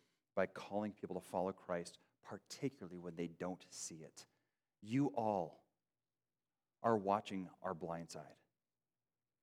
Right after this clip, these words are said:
So when we don't see stuff well, you're the ones that help us see it.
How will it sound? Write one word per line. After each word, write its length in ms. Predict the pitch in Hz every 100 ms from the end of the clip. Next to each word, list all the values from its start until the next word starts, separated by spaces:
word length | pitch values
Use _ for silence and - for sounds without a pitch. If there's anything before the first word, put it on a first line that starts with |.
| _ _ -
So 140 | 123
when 160 | 110 98
we 120 | 120
don't 180 | 139 135
see 200 | - 120
stuff 260 | - 120 -
well, 280 | 90 85 78 _ _ _ _ _ _ _ _ _ _ _ _ _ _ _ _
you're 200 | 107 113
the 80 | 117
ones 200 | 104 98
that 80 | 92
help 220 | - 92
us 120 | 87
see 200 | - -
it. 320 | 78 - -